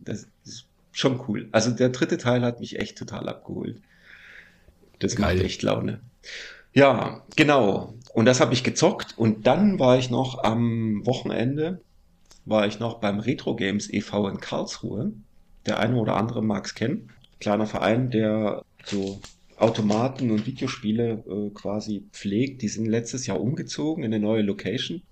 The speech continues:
Speaker 1: größer als die alte. Ja, und dann hab ich mich mal ein bisschen an Sega Rally zwei,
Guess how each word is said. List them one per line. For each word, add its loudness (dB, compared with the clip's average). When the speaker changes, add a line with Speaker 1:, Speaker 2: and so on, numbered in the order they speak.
Speaker 1:
größer -2
als -4
die -6
alte. -6
Ja, 4
und -2
dann -6
hab -6
ich -10
mich -4
mal 0
ein -2
bisschen -4
an -4
Sega 4
Rally 4
zwei, 2